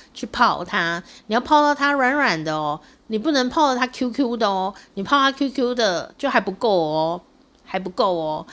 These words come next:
我只能说我这一次做的白菜卤豆腐里面的爆皮非常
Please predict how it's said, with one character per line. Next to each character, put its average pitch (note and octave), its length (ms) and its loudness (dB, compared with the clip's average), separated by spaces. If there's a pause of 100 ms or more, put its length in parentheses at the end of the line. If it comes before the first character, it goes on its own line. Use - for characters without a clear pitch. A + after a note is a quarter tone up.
(240)
我 A3 100 0
只 G#3+ 140 -2
能 F3+ 120 0
说 A#3+ 360 2
我 F#3+ 120 -6
这 C#3+ 120 -4
一 G#3 120 0
次 G#3 220 -8
做 G3+ 220 0
的 D#3+ 80 0
白 D#3 180 -2
菜 G#3+ 260 2
卤 C3 260 -6 (300)
豆 G3+ 200 0
腐 C#3+ 260 -10
里 D3 120 -10
面 F#3+ 180 -4
的 D#3 180 -2
爆 F#3+ 320 -2
皮 D#3 260 -4
非 A#3+ 540 0
常 E3 420 -4